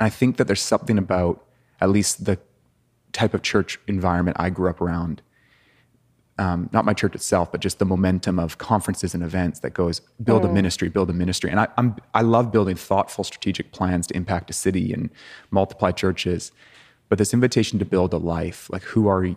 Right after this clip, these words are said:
Speaker 1: you becoming in Christ? And I've just learned that through Daryl the most, going,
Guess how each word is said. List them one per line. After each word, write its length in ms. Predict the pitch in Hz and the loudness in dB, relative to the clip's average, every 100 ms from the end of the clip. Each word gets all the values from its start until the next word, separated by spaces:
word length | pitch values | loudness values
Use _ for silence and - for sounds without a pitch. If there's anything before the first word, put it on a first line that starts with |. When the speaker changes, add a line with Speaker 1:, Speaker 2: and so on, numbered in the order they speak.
| - | -4
Speaker 1:
you 100 | 98 | -4
becoming 520 | 82 - - 85 90 | -4 -8 -6 -2 -2
in 140 | 85 85 | -2 -6
Christ? 520 | - 92 85 - - | -4 -2 -2 -8 -6
And 100 | 104 | 0
I've 120 | 98 110 | 2 2
just 120 | 107 | 0
learned 300 | 95 92 90 | 0 0 0
that 140 | 82 | -2
through 140 | - 87 | -6 -4
Daryl 280 | 87 87 85 | -2 -2 -2
the 100 | 85 | -2
most, 400 | 87 82 - - | -2 -2 -6 -6
going, 360 | 85 87 85 | -6 -4 -8